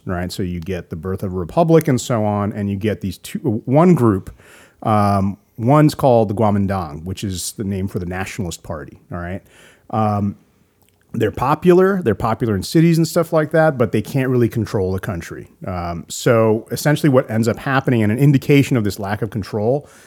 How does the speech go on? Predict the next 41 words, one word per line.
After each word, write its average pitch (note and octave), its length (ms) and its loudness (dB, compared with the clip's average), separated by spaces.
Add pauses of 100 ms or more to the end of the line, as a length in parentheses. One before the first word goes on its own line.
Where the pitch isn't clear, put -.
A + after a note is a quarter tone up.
(160)
is A#2+ 120 2
that G#2 140 2
by G#2+ 140 0
nineteen C3 420 2
nineteen, A#2 520 2
there's G#2+ 180 4
a F#2 60 -6
big B2+ 240 0
student C#3 440 2
movement, G2+ 360 2
it's F#2+ 80 -4
a - 20 -6
very A2 240 2
s-, G2 220 -10
important A2 420 -2
student G#2 420 -6
movement G#2 440 -4
in F#2+ 260 -6
China G2+ 320 -4
called F#2+ 200 -6
the F2+ 40 -8
May G#2 160 -2
Fourth G2 380 -6
Movement, E2 400 -8 (500)
um, F#2 460 -4 (160)
where G2 480 -2
in A2 180 -4
nineteen A#2+ 300 0
nineteen, A2+ 380 2
they G#2+ 80 2
all A2+ 120 4
go A#2+ 140 4
to G#2+ 60 2
Tiananmen A2 400 0
Square A2+ 640 4 (380)
and G#2 300 0
they F#2 80 -4
protest B2 640 2
basically G#2+ 400 -4
foreign G2+ 400 -4
meddling. F#2+ 420 -6